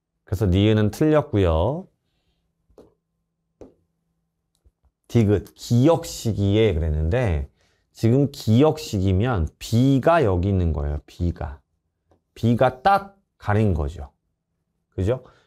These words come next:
그럼 A는 가린 다음에 그 다음 가리는 거에 있는 가운데 부분이니까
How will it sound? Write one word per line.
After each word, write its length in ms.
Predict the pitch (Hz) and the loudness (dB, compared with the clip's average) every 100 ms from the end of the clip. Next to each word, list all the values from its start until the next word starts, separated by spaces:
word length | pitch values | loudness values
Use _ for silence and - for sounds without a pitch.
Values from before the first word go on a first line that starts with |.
| - | -8
그럼 180 | 135 - | -8 -2
A는 760 | 127 143 156 143 185 135 82 - _ _ | 2 4 4 4 2 0 -2 -8 _ _
가린 500 | - 113 143 202 202 | -4 0 2 2 2
다음에 640 | 165 135 120 120 165 202 | 2 2 2 0 -2 -4
그 140 | 202 131 | -2 2
다음 340 | 165 220 220 | 4 2 2
가리는 460 | 175 143 135 123 110 | 2 2 0 -2 -2
거에 280 | 104 101 92 | 0 0 0
있는 400 | 92 95 98 98 | -2 -2 -4 -6
가운데 600 | - 123 214 214 175 175 | -2 0 2 2 -2 -2
부분이니까 800 | 113 95 95 87 85 110 135 | -6 -4 -4 -4 -4 -2 -4